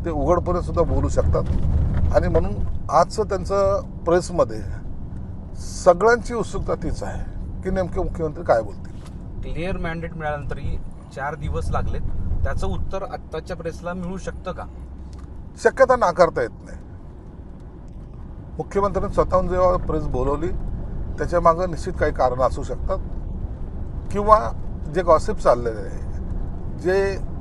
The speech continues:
Speaker 1: माध्यमाच्या माध्यम-, माध्यमाच्या म-, मार्फत ज्या बातम्या प्रसिद्ध होत आहेत,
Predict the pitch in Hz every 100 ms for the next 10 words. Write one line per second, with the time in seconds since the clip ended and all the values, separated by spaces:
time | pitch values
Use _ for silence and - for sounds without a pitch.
0 | - 143 147 165 175 185 170 160 160 165
1 | 175 165 143 143 151 165 160 - 175 165
2 | 151 131 131 135 - 156 - - - -
3 | - - - 175 151 - 175 - 151 -
4 | - 135 - -